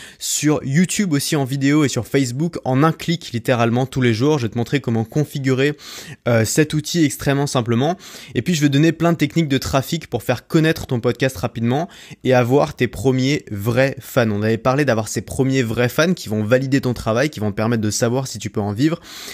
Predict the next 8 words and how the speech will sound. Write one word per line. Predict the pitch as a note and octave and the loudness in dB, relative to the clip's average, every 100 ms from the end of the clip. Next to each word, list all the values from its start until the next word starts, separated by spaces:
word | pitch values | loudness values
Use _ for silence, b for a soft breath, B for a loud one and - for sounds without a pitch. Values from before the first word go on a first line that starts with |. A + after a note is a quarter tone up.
| B B | B B
Et | B2 | 4
on | |
va | A#2+ | 4
voir | A#2 D3 - | 4 2 2
comment | C3+ C3 C#3 | 0 2 0
faire | - A2+ - | -2 -6 -4
ça. | G2+ - _ _ _ _ _ _ - - | -6 -6 _ _ _ _ _ _ -16 0
Alors, | D#3+ C#3 | 2 2